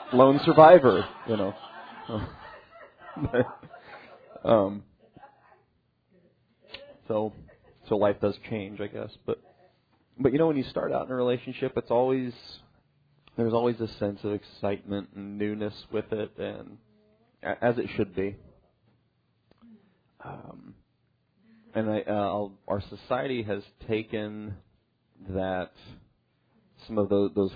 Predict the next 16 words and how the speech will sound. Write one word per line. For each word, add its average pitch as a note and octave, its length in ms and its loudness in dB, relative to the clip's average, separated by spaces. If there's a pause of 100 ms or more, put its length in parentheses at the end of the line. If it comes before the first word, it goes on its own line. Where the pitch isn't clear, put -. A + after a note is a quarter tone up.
first G2+ 240 -2 (100)
feelings, G2 420 -8
that F2 100 -4
excitement, G2+ 760 -6 (340)
to G2+ 100 -4
be, F#2+ 460 -6
that's F#2 220 -4
what F#2+ 160 -4
love F#2 240 -2
is, G2+ 300 -2 (1300)
and, F#2 460 -8 (200)
uh, E2+ 300 -2
and F#2+ 160 -8
th-, F#2+ 100 -6 (100)
that F#2+ 180 -2
that's, F#2+ 240 -2